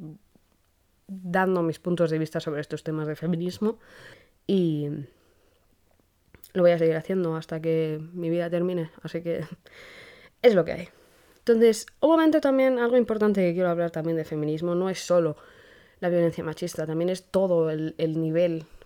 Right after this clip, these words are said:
global de todo lo que sucede. Y dos puntos importantes de los que voy a hablar esta semana y de los que puede que hable más según qué sucesos pasen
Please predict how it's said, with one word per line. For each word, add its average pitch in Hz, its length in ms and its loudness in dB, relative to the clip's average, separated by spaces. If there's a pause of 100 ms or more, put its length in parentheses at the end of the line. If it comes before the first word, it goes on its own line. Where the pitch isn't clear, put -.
global 175 540 4
de 165 120 0
todo 175 300 2
lo 160 100 0
que - 100 -18
sucede. 156 480 -8 (640)
Y 233 200 4
dos 269 220 6
puntos 240 260 4
importantes 180 480 4
de 170 80 4
los 165 120 2
que - 80 -6
voy 170 80 4
a - 40 2
hablar 160 120 2
esta 156 160 -6
semana 151 500 0
y 151 60 -4
de 147 60 -2
los 147 160 -4
que 147 140 -4
puede 185 300 2
que 160 100 -2
hable 156 200 0
más 156 400 -6 (240)
según 160 480 0
qué 160 360 -4
sucesos 160 800 -6
pasen 156 440 -8